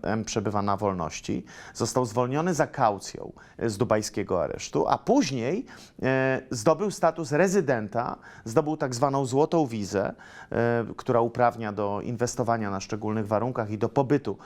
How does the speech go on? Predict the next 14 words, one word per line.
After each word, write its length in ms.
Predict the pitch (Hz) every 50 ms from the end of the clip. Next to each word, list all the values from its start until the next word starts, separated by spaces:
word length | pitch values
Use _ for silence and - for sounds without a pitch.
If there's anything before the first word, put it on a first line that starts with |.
| - - - -
na 140 | 120 131 139
terenie 400 | 139 143 127 117 113 110 110 104
Emiratów 440 | 101 104 107 101 98 101 - 107 110
Arabskich. 600 | 104 90 82 - - - - - - 269 - - - - - - - - -
No 160 | - 139 170 220
i 180 | 262 285 269
krótko 420 | - - - 208 220 220 - 190 175
mówiąc, 480 | 139 117 98 151 165 160 - - - - - 147 127 123
e, 20 |
można 380 | 107 73 85 92 113 135 123 147
powiedzieć, 340 | - 135 131 113 143 135 -
czekał 400 | - - 180 180 180 165 160 151
na 180 | 131 127 135
decyzję, 560 | 123 120 135 - - 131 123 110 131 131 120